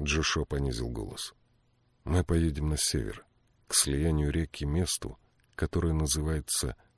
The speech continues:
Скала Прощания". Третинг бросил на него странный взгляд. "Я кое-что о ней слышал", сказал он. "В таком случае поспешите.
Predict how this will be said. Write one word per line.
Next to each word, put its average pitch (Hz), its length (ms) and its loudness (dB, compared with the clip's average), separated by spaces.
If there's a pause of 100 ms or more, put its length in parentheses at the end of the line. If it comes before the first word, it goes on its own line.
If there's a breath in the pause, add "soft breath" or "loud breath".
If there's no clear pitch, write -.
(120)
Скала 65 420 2
Прощания". - 760 -4 (520)
Третинг 92 540 4
бросил 101 400 4
на 101 140 6
него 98 260 6
странный 82 540 2
взгляд. 62 480 -6 (560)
"Я 76 340 6
кое-что 90 640 6
о 87 60 10
ней 85 240 8
слышал", - 840 2 (260)
сказал - 520 0
он. - 200 -12 (520)
"В - 180 -2
таком 82 460 4
случае 82 600 4
поспешите. - 1000 0